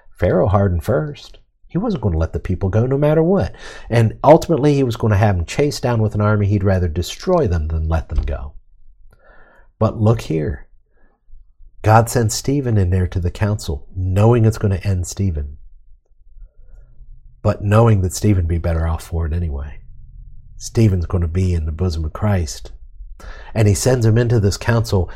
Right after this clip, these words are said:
knowing that this is going to start persecution against the people. It's going to hurt them, but you know what? It's going to make them stronger.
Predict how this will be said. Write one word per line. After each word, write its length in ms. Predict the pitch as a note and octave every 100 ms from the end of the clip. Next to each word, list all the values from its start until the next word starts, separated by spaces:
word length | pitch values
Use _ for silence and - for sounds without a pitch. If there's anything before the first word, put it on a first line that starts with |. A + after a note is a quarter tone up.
| -
knowing 400 | G2+ A#2 A#2+ A2
that 140 | G2+ -
this 180 | B2+
is 120 | G#2+ F#2
going 140 | G2
to 60 | F2
start 300 | G2+ F#2+ -
persecution 580 | G2 - - A2 -
against 320 | F#2 F2 F2+ -
the 80 |
people. 420 | F2+ A#2 G#2+ G2 - - -
It's 160 | A#2+ A#2
going 180 | G#2
to 40 | F2
hurt 240 | A#2+ A#2
them, 160 | A2 F2+
but 120 | E2+
you 80 | F#2+
know 80 | A2
what? 200 | A#2+ B2
It's 120 | A2
going 140 | A2+
to 40 | F#2+
make 80 | F2+
them 140 | D#2+
stronger. 520 | - G#2+ G#2 F#2 D#2+